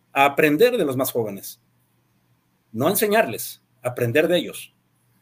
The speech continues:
Entonces creo que el aprendizaje tiene que ser de ida y vuelta. Si ese aprendizaje de ida y vuelta se da, este, este tema de, de la convivencia generacional en las empresas se hace muy, muy interesante y, y, y ayuda, obviamente, en este proceso de resiliencia, ¿no? Nos permite ser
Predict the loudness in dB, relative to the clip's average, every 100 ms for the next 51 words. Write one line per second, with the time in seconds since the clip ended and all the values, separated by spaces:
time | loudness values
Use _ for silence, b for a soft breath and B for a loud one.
0 | _ _ -8 -4 -2 -2 0 0 2 0
1 | -2 -4 2 2 0 -4 -6 -6 -6 -4
2 | -2 -4 -2 -2 -4 -10 -20 _ _ _
3 | -8 -2 -2 0 -2 -2 -2 -2 -2 -2
4 | -2 -2 -2 -4 -6 -2 -2 -4 -10 _
5 | _ _ _ -8 -8 -4 -4 -4 -2 0
6 | 0 -4 -6 -4 -4 -4 -2 -2 0 -2
7 | -4 -6 -4 -4 -4 -4 -4 -4 -4 -6
8 | -6 -6 -8 -8 -10 -12 _ _ _ -4
9 | -2 -2 0 0 0 -2 -4 -4 -4 -4
10 | -4 -6 -10 _ _ _ -10 -10 -6 -8
11 | -4 -2 -2 0 4 4 2 -2 -2 -2
12 | -4 -6 -6 -8 -10 -8 -8 -8 -10 -8
13 | -8 -8 -8 -10 -14 -10 -8 -6 -6 -6
14 | -6